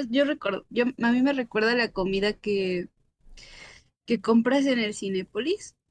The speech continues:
como las, los baguettes que te venden o las crepitas, que están súper ca-, o sea, están ricas, pero están súper caras. Y las puedes pedir, por ejemplo, si estás en los cines,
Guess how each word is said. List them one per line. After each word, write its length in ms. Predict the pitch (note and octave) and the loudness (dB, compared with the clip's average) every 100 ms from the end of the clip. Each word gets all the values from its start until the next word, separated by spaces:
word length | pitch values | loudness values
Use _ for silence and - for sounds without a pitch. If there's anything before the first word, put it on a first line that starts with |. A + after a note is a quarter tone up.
| _ _ _ | _ _ _
como 260 | A#3 A3+ G#3+ | -2 0 0
las, 500 | G3+ G3 G3 F#3 G#3+ | 2 2 2 0 2
los 220 | A3 G#3 | 0 2
baguettes 460 | G#3 G3+ G3+ G3 - | 0 2 0 -2 -8
que 140 | B3 | -10
te 600 | - G#3 F#3 F3 E3+ E3 F#3 | -4 -2 0 -2 -4 -4 -2
venden 560 | G3 G3+ G3+ F#3 F3+ | 0 0 0 2 2
o 120 | F3 F3 | 0 -2
las 320 | F3 F3 - | -4 -6 -8
crepitas, 720 | - F3+ - - - C4 - | -6 -6 -8 -10 -6 -6 -6
que 100 | A#3 | -6
están 240 | A#3 A#3+ | -2 0
súper 360 | C#4+ C4+ A3 F3+ | 0 0 0 0
ca-, 160 | G#3 - | -2 -2
o 40 | |
sea, 100 | A3+ | -4
están 260 | C4 D4 D4+ | 0 4 6
ricas, 500 | C#4+ - E3+ F3 - _ _ | 4 0 -2 -4 -12 _ _
pero 120 | - G#3 | 0 0
están 280 | A#3 A#3 | 4 4
súper 380 | A#3 A#3+ G#3 F#3+ | 2 0 0 -2
caras. 400 | - F#3 B3+ - _ _ _ _ _ _ _ _ _ - | 0 -2 -4 -8 _ _ _ _ _ _ _ _ _ 0
Y 100 | A3+ | 2
las 180 | A3 - | 2 2
puedes 300 | A3+ A#3+ - | 2 2 2
pedir, 320 | G#3+ G#3+ G3+ | 4 4 2
por 120 | G#3+ | -2
ejemplo, 280 | A3 G3+ G3 | -2 -4 -6
si 80 | - | -6
estás 220 | G#3 G#3 | -4 -2
en 120 | A3 | -2
los 140 | G3+ | -2
cines, 840 | - A3 G#3 G#3 G3+ G#3 - - | -6 -6 -4 -4 -6 -8 -14 -20